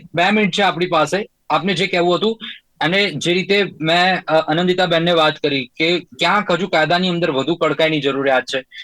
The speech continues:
જે છટકબારીઓ છે, એ છટકબારીઓ બંધ થવી જોઈએ. જો છટકબારી બંધ થશે તો આ ભેળસેળિયાઓ બંધ થશે. પરંતુ એ છટકબારી ખોલવાવાળા જ એ આપણા અધિકારીઓ છે, એ આપણામાંના જ લોકો છે, એ હ્યુમન બિંગ્સ જ છે. પરંતુ જો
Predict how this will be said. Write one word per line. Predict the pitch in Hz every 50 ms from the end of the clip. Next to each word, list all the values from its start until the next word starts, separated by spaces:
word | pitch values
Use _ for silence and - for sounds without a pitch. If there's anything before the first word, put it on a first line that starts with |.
| - _ -
જે | 185 180 - 175
છટકબારીઓ | 156 185 208 185 - 180 175 165 165 180 202 196 185
છે, | 185 - 123 113 - -
એ | 165
છટકબારીઓ | 165 - 160 - 202 185 170 185 180 175 190 185 175
બંધ | 156 156 156 175 175 180
થવી | 180 147 131 127 113
જોઈએ. | 110 117 123 147 _ _ -
જો | 254 180
છટકબારી | - 170 165 147 214 185 180 190 190 196 214
બંધ | 175 156 160 175 202 214
થશે | 196 185 175 160 - 185 208 208
તો | 202 _ - 196
આ | 190 156 180 180
ભેળસેળિયાઓ | 175 139 151 156 151 143 - 175 170 180 175 170 165
બંધ | 151 143 143 143 135
થશે. | 120 - 107 98 - 104 - - - - - - _ _ -
પરંતુ | 165 180 202 214 214 190 190 - 214 220 220 233 226 - - _ _ _ _ _ - - - - - - -
એ | - 208 - -
છટકબારી | 175 160 - 220 185 202 208 208 226 233
ખોલવાવાળા | - - 185 185 202 220 226 208 202 202 214 240
જ | 202 226 220 - -
એ | 190 214 220
આપણા | 190 165 180 170 196 208 208 196
અધિકારીઓ | 180 156 185 185 - 180 165 170 165 156
છે, | 151 185
એ | 185 180
આપણામાંના | 175 185 180 170 - 214 220 214 208 202 208 226
જ | 226 185
લોકો | 208 202 180 - 160 139 123
છે, | 104 104 - - _ _ - - - - -
એ | 165 202 214 196
હ્યુમન | 147 160 170 180 214 240 233 214
બિંગ્સ | 190 214 214 208 - 247
જ | 226
છે. | 233 - - - - - _ _ _ - - _ _ -
પરંતુ | 175 196 220 226 190 214 226 214
જો | 156 156 202 220 226